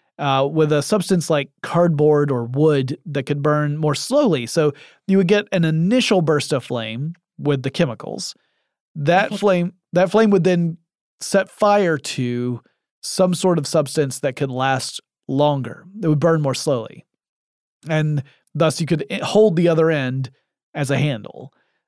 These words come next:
Speaker 1: These are the components we need for a working match. We need something we can hold as a handle that's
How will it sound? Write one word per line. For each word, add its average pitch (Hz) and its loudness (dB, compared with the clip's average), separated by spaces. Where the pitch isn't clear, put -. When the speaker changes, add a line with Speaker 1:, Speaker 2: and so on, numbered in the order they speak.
Speaker 1:
These 185 4
are 202 6
the 190 4
components 175 2
we 190 2
need 165 2
for 147 0
a 139 0
working 143 -2
match. 127 -4
We 139 -2
need 143 -4
something 190 0
we 185 2
can 185 2
hold 165 2
as 156 0
a 160 4
handle 156 0
that's 127 -6